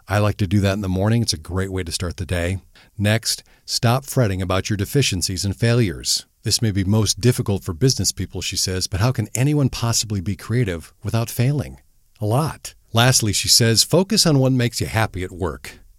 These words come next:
The positive emotions generated when you feel connected to what really matters will help you stay grounded and creative, even when things are tough. And he further suggests that we should deliberately craft an environment that is ripe with hope, enthusiasm, and team spirit.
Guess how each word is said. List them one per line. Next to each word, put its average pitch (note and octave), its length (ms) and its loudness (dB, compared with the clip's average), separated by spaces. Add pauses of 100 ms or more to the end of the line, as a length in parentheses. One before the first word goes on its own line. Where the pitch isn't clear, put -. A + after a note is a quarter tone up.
(560)
The - 80 -6
positive A2 440 2
emotions F#2+ 600 0
generated G2 600 0
when F#2 100 -2
you E2+ 80 -4
feel G2 220 -6
connected G2+ 480 -4
to F#2+ 80 -4
what F2+ 200 -6
really G2 240 -2
matters F#2 540 -2
will D#2 120 -10
help B2+ 220 0
you D3 80 -2
stay A2 180 -2
grounded G2+ 480 -2
and F#2+ 160 -2
creative, G#2 540 0 (360)
even C3+ 300 4
when G#2 120 2
things G2+ 320 -2
are F2 80 -6
tough. - 520 -12 (320)
And G#2+ 120 -4
he F#2 60 -2
further A#2 340 4
suggests G2 480 0
that G2+ 140 -6
we G2+ 100 -4
should F2+ 240 -4 (420)
deliberately A2+ 460 2
craft A2 420 -2
an G#2 80 0
environment F#2 720 -4
that F#2 120 -6
is F2 140 -6
ripe F#2 400 -4
with F#2 140 -6
hope, E2+ 380 -6 (200)
enthusiasm, F#2 960 -2
and D#2 100 -10
team A#2 240 2
spirit. - 640 0